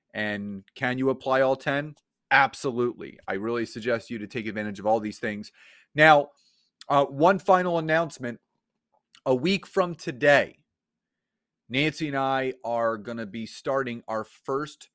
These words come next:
workshop of the twenty twenty-three calendar year. It is from January twenty-third to January twenty-seventh. It's the Personal Branding Blueprint. We're gonna be teaching anyone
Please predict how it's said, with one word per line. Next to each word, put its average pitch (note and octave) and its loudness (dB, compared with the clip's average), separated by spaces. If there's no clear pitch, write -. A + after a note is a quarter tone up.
workshop B2 -6
of B2 -4
the A#2 -10
twenty B2 -12
twenty-three A#2 -12
calendar A2 -10
year. E3+ -2
It G#2+ -10
is A2+ -6
from A2 -6
January B2+ -4
twenty-third A2+ -6
to A2 -12
January C3 -4
twenty-seventh. B2+ -8
It's F#2+ -14
the - -16
Personal A#2 -10
Branding A2+ -6
Blueprint. F#2+ -10
We're D3+ 4
gonna F3 2
be D3+ 0
teaching D3+ -8
anyone D3+ -4